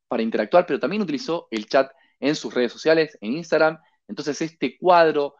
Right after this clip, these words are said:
o esta, estas dos fuentes también pueden ser buenísimas, no solo para establecer esa comunicación, sino también para después analizar la data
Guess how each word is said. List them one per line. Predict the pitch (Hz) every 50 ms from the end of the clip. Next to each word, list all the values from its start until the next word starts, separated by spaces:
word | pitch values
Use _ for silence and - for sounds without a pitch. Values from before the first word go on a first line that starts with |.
| _ _ _
o | 98 123
esta, | 120 - - 127 -
estas | - 123 - - 123 -
dos | _ 151 160 160
fuentes | - - 175 180 175 165 143 - 151 156 - _
también | _ 113 113 123 135 139 - _ _
pueden | - 127 127 123
ser | 120 - 127
buenísimas, | 123 117 107 110 127 127 - 143 135 - _ _ _ _ _ _
no | - 151
solo | 175 - 240 226 220 202 -
para | - 139 127 127 120 117 -
establecer | 120 110 _ 127 117 113 120 110 - - 170 170
esa | 156 - 131
comunicación, | - 113 110 107 110 107 107 - - 151 170 196 202 _ _ _ _ _ _
sino | - - 135 147
también | 165 151 147 139 139 151 160 160
para | 160 - 117 113
después | 107 - 147 -
analizar | 135 127 113 107 101 - - 127 120
la | 123 117 113
data | 113 117 107 - 113 104